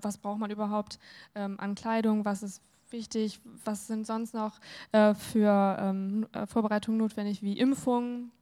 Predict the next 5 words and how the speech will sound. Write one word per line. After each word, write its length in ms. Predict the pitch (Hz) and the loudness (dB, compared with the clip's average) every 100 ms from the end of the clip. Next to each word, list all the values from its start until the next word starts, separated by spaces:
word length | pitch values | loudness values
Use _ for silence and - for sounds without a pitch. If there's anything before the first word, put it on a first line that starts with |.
| _ _ _ _ - - | _ _ _ _ -16 -12
Versicherungen 840 | 220 254 233 262 247 226 233 233 226 | -2 0 2 2 2 4 4 2 -2
und 140 | 220 | -4
so 80 | 220 | 0
weiter. 240 | 214 220 220 | 0 0 -2
Also 240 | 208 214 | -2 -6